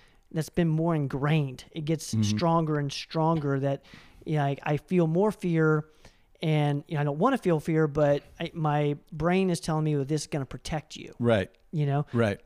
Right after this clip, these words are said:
Speaker 1: S-, speak to me a little bit about that.
Speaker 2: Okay, so, um, so there's a different, so yeah, so the fear, when fear is in the driver's seat or p-, riding shotgun, the way you, you can tell,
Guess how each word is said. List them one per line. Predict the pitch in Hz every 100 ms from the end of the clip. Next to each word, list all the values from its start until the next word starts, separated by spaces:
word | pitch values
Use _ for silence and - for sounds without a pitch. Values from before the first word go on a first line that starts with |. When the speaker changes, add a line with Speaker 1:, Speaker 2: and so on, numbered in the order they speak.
| -
Speaker 1:
S-, | -
speak | 311 302
to |
me | 202
a | 165
little | 185 151
bit | 147
about | 294 -
that. | 131
Speaker 2:
Okay, | 160
so, | 127 - 143 120 - - - - -
um, | 135 131 123 120 - - -
so | - 151
there's | 156
a | 160
different, | 139 214 - -
so | - 156 147 - - -
yeah, | 147 127
so | - 165 156
the | 143 135
fear, | - - 220 240 185 139 143 -
when | 143 139
fear | - - 208 202
is | 180 156
in | 139
the |
driver's | 135 139 143 143 123
seat | 139 131
or | 123
p-, | -
riding | 131 127 123
shotgun, | - 135 135 123 117
the |
way | 131 156
you, | 196 208
you | 156 160
can | 151 135
tell, | 151 165 117 127